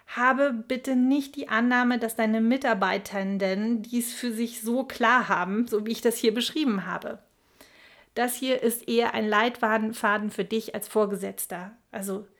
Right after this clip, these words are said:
führe deine Mitarbeiter da mit hindurch. Für eine Selbstentwicklung ist es wichtig, den Status quo zu haben. Du musst dir das vorstellen wie bei einem Navigationssystem.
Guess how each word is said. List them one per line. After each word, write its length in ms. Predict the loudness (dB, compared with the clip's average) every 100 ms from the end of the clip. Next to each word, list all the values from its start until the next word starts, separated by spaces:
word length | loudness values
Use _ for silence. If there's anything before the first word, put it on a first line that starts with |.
| _ _ _ _ _
führe 480 | -12 -4 0 2 4
deine 320 | 4 2 0
Mitarbeiter 800 | 0 0 0 -2 -2 -4 -4 -6
da 280 | -4 -6 -6 -4
mit 240 | -2 -2
hindurch. 720 | -4 -2 0 -2 -4 -10 -20 _ _ _ _ _ _ _ _ _ _ _ _ _ _ _ _ _ _ _ -20 -20 -20 -18
Für 240 | 2 2 4
eine 240 | 2 4
Selbstentwicklung 920 | 4 4 2 -4 -4 -4 -4 -4 -2
ist 180 | -4 -4
es 200 | -6 -4
wichtig, 420 | -6 -2 -6 -4
den 160 | -4 -2
Status 440 | -2 -2 -4 -8
quo 300 | -12 0 0
zu 260 | 0 -8 -10
haben. 260 | -10 -12 -18 _ _ _ -20 -20 -20 -4
Du 80 | 0
musst 220 | 0 0
dir 60 | -2
das 180 | -2
vorstellen 560 | 2 2 2 0 0 -2
wie 180 | 0 2
bei 120 | 2
einem 240 | 2 2 4
Navigationssystem. 1200 | 4 2 0 -4 -2 -2 -2 -8 -10 -10 -12